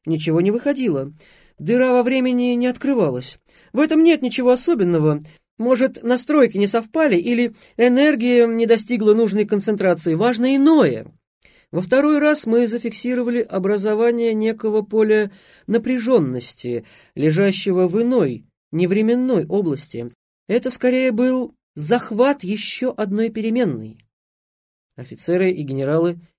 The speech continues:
перестали понимать профессора. Тот увёл разговор в чисто техническую область. Гудков это почувствовал. Легонько улыбнувшись, он развёл руками.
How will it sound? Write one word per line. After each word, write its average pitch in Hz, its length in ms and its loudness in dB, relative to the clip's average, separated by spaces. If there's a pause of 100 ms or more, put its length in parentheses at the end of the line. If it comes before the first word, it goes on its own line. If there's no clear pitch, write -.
(100)
перестали 156 500 -2
понимать 156 460 0
профессора. 117 580 -14 (460)
Тот 196 180 0
увёл 185 340 2
разговор 185 540 2 (140)
в - 80 -20
чисто 175 440 0
техническую 170 600 -2
область. 117 340 -10 (360)
Гудков 156 460 -2
это 165 200 -6
почувствовал. 123 680 -8 (220)
Легонько 165 420 2
улыбнувшись, 160 560 0
он 156 80 -2
развёл 156 320 0
руками. 117 380 -6